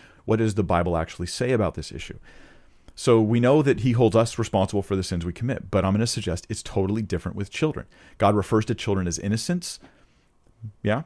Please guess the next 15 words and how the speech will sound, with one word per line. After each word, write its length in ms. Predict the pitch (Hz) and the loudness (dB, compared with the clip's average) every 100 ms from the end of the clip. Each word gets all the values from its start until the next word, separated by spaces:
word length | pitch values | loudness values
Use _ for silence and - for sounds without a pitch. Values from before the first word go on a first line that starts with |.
| - | 0
but 120 | - | 2
he 80 | 135 | 2
doesn't 180 | 170 170 | 2 0
just 160 | 147 | -2
mean 120 | 135 | -2
innocent 340 | 104 113 - 101 | 0 0 0 -2
of 100 | 85 | -2
certain 340 | - 101 90 | -2 -2 -4
crimes. 600 | 82 139 131 80 85 - - - - - | -4 0 0 0 -2 -6 -14 -20 -20 -2
They're 300 | 104 123 127 | 2 2 2
innocent 480 | 120 113 - 113 107 | 0 0 0 -2 0
in 100 | 104 | 0
a 40 | |
unique 500 | 98 101 101 - - | 2 2 0 -2 -8
fashion, 560 | - - 98 95 - | -4 0 0 0 -6